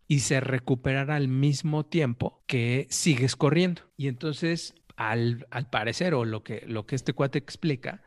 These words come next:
es que hay un montón de condiciones, eh, que son críticas y que no son, eh, positivas, que no son adecuadas cuando respiras por la boca.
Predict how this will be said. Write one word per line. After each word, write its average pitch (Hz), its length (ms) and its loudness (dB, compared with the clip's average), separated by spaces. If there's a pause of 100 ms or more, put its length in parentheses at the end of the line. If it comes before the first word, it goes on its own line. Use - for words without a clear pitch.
(480)
es 135 260 -6
que 165 340 -6
hay 151 260 -4
un 180 160 0
montón 160 480 0
de 170 140 -2
condiciones, 123 1120 -4
eh, 196 220 -18
que 131 140 0
son 143 240 2
críticas 143 680 2
y 135 120 -2
que 135 120 -2
no 147 220 2
son, 131 1040 -2 (140)
eh, 113 180 -4
positivas, 117 680 0
que 127 100 4
no 127 140 2
son 139 360 -2
adecuadas 117 760 -2
cuando 127 320 2
respiras 123 600 0
por 127 240 -2
la 139 120 4
boca. - 380 -2